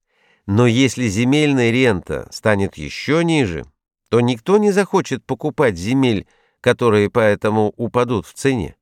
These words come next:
Наоборот, если выгоды землевладения более чем вознаградят владельца за разницу в доходах –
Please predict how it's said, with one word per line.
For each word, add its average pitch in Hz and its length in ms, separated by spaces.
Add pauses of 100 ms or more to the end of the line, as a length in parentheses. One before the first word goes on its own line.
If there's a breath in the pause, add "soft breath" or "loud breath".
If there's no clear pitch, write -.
(460)
Наоборот, 95 580 (520)
если 127 340
выгоды 120 420
землевладения 113 1040
более 110 500
чем 101 300
вознаградят 98 760
владельца 101 680
за 110 160
разницу 90 560
в 78 80
доходах – 156 600